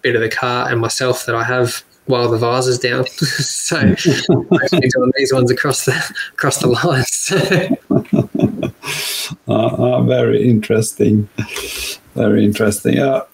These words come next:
Speaker 2: um, we, um, I have had this, uh, sometimes I've, I've asked, uh, a lot of people about myths around, uh, <laughs> around, uh, motors, karting and motorsport.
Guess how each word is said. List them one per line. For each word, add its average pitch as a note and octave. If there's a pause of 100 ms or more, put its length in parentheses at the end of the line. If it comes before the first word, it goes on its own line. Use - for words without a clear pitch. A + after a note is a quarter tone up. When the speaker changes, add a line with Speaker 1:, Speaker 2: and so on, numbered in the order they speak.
(140)
Speaker 2:
um, E3 (540)
we, D#3+
um, D3 (1300)
I C3+
have C#3
had D#3
this, B2
uh, B2+
sometimes C3+
I've, C3
I've C#3
asked, -
uh, B2+
a -
lot D3
of B2
people B2
about A#2+
myths C3 (600)
around, A#2+ (120)
uh, A#2+ (100)
<laughs> B2+
around, B2+
uh, A#2 (760)
motors, C#3
karting C#3
and C3+
motorsport. C3+